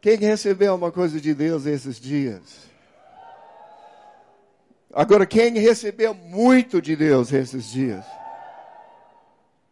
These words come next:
Será que ele ainda tem uma coisa que sobrou? Você recebeu muito, Rita? É?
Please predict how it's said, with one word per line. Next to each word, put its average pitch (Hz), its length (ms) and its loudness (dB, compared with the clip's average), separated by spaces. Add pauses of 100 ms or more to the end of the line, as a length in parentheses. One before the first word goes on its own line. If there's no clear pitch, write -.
(180)
Será 190 360 -2
que 208 120 -12
ele 196 300 2
ainda 196 360 -2
tem 220 200 -8
uma 175 140 -6
coisa 185 280 -6
que 165 100 -20
sobrou? 170 520 -8 (2500)
Você - 180 -20
recebeu 143 520 -12
muito, 175 360 -14
Rita? 185 280 -16 (1000)
É? 285 280 -18